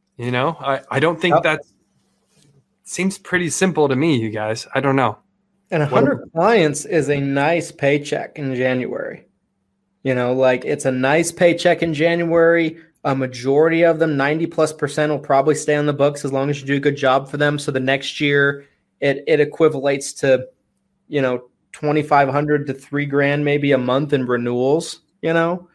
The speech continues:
Speaker 2: Um, I mean, it's, it's, it's a big thing, you guys. And so I agree. I think I,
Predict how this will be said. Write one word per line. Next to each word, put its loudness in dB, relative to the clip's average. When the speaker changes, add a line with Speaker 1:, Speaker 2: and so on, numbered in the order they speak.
Speaker 2:
Um, 0
I 0
mean, 4
it's, 0
it's, -2
it's -2
a 2
big 2
thing, 0
you 0
guys. -2
And -4
so 2
I 4
agree. 2
I 4
think -4
I, -2